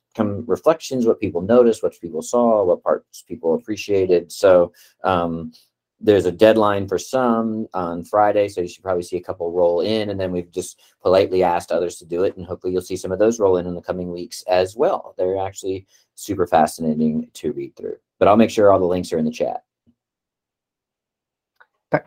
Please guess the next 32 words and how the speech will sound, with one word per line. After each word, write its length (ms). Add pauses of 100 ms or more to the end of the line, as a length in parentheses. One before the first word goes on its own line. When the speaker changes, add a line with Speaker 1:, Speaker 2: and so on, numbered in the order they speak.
Speaker 2:
thanks, 220
Chris. 340 (2500)
Um, 240 (680)
one, 480 (100)
one 220
more 140
big 240
thing 180
we'd 240
be 80
doing, 540
uh, 300
with 180
respect 340
to 60
the 80
summit 420
is, 300 (480)
uh, 420
we 460 (200)
would 140 (480)
be 60
sending 500
a 80
survey 380
form, 300 (360)
uh, 200
to 180
all 180
the 240
summit, 420 (160)
uh, 260